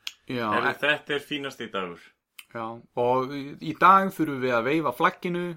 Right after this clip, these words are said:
Speaker 1: og, og fyllast mikilli þjóðerniskennd.
Speaker 2: Gefa krökkum nammi.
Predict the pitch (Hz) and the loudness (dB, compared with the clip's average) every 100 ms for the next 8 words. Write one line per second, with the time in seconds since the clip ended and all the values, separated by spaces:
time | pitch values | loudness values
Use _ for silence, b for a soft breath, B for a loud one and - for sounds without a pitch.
0 | - - 123 120 110 - 117 110 110 104 | -10 -4 0 0 -2 -4 -4 -2 -4 -6
1 | _ _ - 139 127 117 - 131 131 117 | _ _ -6 -2 -2 -2 -4 -8 -6 -6
2 | 104 127 147 156 160 - 170 175 - _ | -4 -2 -2 -2 -8 -8 -10 -12 -20 _
3 | 113 110 107 117 127 - 131 101 82 90 | -4 -2 -4 -8 -8 -6 -6 -4 -4 -4
4 | 113 | -8